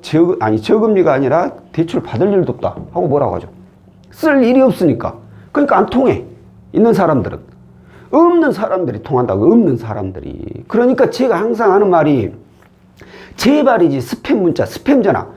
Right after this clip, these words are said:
내가 대출 상담 요청을 하지 않았는데 문자가 오거나 전화가 온 것은 다 백 프로 사기꾼이라고 생각하고 그냥 전화 끊으시라고.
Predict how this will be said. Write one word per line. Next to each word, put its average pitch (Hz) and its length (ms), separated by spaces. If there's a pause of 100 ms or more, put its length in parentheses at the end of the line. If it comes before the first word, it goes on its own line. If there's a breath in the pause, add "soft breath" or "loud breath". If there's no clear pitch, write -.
(220 loud breath)
내가 254 340
대출 247 320
상담 233 340
요청을 240 380
하지 262 240
않았는데 233 920
문자가 165 500
오거나 151 260
전화가 185 300
온 131 120
것은 143 240 (360 loud breath)
다 - 200
백 - 180
프로 190 140
사기꾼이라고 147 640
생각하고 156 480
그냥 110 200
전화 101 240
끊으시라고. 190 600